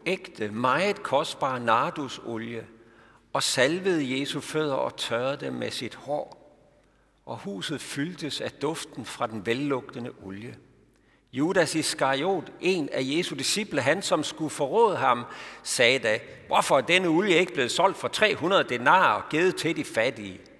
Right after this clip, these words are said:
Det sagde han ikke, fordi han brød sig om de fattige, men fordi han var en tyv. Han var nemlig den, der stod for pengekassen,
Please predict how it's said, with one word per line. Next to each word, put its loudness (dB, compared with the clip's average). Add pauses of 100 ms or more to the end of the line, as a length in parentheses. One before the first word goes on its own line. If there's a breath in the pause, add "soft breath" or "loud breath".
(1120)
Det -6
sagde -2
han -4
ikke, -4
fordi -6
han -6
brød -2
sig -4
om -2
de -8
fattige, -4
men -8
fordi -6
han -6
var 0
en -4
tyv. -2 (1700 loud breath)
Han -6
var 2
nemlig -2
den, -2
der -4
stod 0
for 0
pengekassen, -2